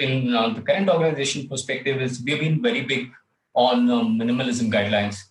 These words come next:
So you know, we've just been wanting to cut down on anything that's unnecessary, anything that does not add value, anything that does not make, uh, sense. Just because we've been having a guide from the last fifteen years doesn't mean we still need it. Nobody's using it. There's no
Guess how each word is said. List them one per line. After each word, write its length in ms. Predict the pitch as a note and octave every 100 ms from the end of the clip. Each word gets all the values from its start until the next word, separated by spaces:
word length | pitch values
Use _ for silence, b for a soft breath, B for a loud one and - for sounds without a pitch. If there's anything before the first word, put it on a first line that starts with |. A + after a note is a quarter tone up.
| _ _ _ _
So 680 | - C3+ A#2+ A#2 A2+ G#2+ - - _ -
you 60 | B2
know, 100 | B2 A#2+
we've 200 | B2 B2 C#3+
just 200 | - -
been 120 | B2+ A#2+
wanting 220 | A#2 A#2+ -
to 40 | - -
cut 140 | A#2+ A#2+
down 220 | B2 A#2+ A2+
on 80 | A2 A2
anything 320 | A2+ G#2+ A2+ G#2
that's 160 | G#2 -
unnecessary, 440 | B2 B2 - C3 B2+
anything 240 | A#2+ - A#2
that 160 | G#2 G2+
does 140 | G#2+ -
not 160 | B2+ A#2 B2
add 120 | A#2+ A#2
value, 220 | A#2+ B2 A#2
anything 260 | A#2 A#2 G#2
that 120 | G2+ A2
does 100 | A2+
not 160 | A2 G#2+ G#2+
make, 160 | G#2+ - - G#2+
uh, 160 | G2+ G#2 -
sense. 220 | G#2+ G#2
Just 100 | A2+ A#2
because 180 | B2+ A#2+ A2+
we've 160 | A#2+
been 120 | A#2+ -
having 200 | A#2 B2 A#2+
a 40 | A#2+
guide 220 | A2+ A2+ - _ _ _ _ _ -
from 520 | B2 B2 A#2 A2+ G#2+
the 60 | A2+
last 180 | A2 - - _ _ -
fifteen 260 | - C#3 C3
years 220 | A#2+ A2+ A2
doesn't 200 | A#2+ B2 B2
mean 120 | A#2+
we 40 | A2+
still 140 | - A2+
need 120 | A2+ A2
it. 60 | - _ _ _ _ _ A#2+
Nobody's 320 | B2 D3 C3+ C#3+
using 200 | C3+ C#3+ C#3 C#3+
it. 160 | - A#2+
There's 220 | A#2
no 40 | A2